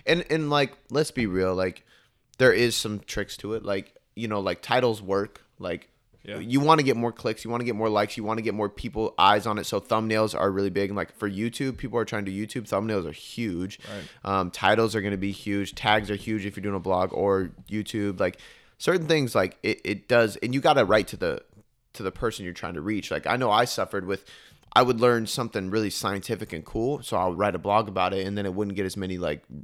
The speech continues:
Speaker 1: reads and views and, and as
Speaker 2: Nobody
Speaker 1: much
Speaker 2: cares
Speaker 1: traffic.
Speaker 2: about it as much as you
Speaker 1: Yeah,
Speaker 2: do.
Speaker 1: like, I need to s-, like, write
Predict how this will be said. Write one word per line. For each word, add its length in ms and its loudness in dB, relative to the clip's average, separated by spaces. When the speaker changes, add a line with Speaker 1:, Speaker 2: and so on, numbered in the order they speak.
Speaker 1:
reads 420 -2
and 140 -6
views 340 -2
and, 240 -10
and 260 -8
as 80 -6
Speaker 2:
Nobody 180 -2
Speaker 1:
much 80 -4
Speaker 2:
cares 140 0
Speaker 1:
traffic. 300 2
Speaker 2:
about 100 -4
it 40 -4
as 120 -8
much 220 -8
as 60 -10
you 80 -2
Speaker 1:
Yeah, 160 2
Speaker 2:
do. 60 2
Speaker 1:
like, 260 4
I 80 2
need 160 0
to 100 4
s-, 400 -6
like, 220 -2
write 360 0